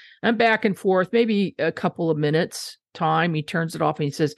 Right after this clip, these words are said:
"Now what do you see?" And I looked up at him and I just see a skeleton standing there. That's it. It's him, but it's just his skeleton. And I'm trying to wrap my head around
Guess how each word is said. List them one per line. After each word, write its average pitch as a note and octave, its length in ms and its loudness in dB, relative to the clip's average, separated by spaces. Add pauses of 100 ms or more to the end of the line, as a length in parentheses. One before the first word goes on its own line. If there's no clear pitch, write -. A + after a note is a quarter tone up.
(400)
"Now F3+ 240 4
what F3+ 240 2
do E3+ 80 0
you D#3+ 220 -2
see?" C#4+ 480 -4
And D3+ 120 0
I D#3 80 2
looked F#3 320 2
up A3+ 240 2
at D3+ 80 4
him C#3+ 420 -6 (600)
and F3+ 160 4
I G3+ 160 4
just F#3+ 320 0
see F3 200 0
a D#3 60 2
skeleton F3 840 -2 (160)
standing C#3 540 -2
there. - 180 -16 (680)
That's F3 320 0
it. - 380 0 (580)
It's G3+ 240 0
him, B3+ 440 2 (100)
but F3 200 2
it's F#3+ 240 2
just G#3 420 -2
his F3 140 -4
skeleton. F#3+ 680 -4 (420)
And D3+ 180 0
I'm E4 360 2
trying D4 240 4
to G3+ 80 2
wrap F#3 220 2
my F3 260 0
head G3+ 280 0
around D3+ 520 -4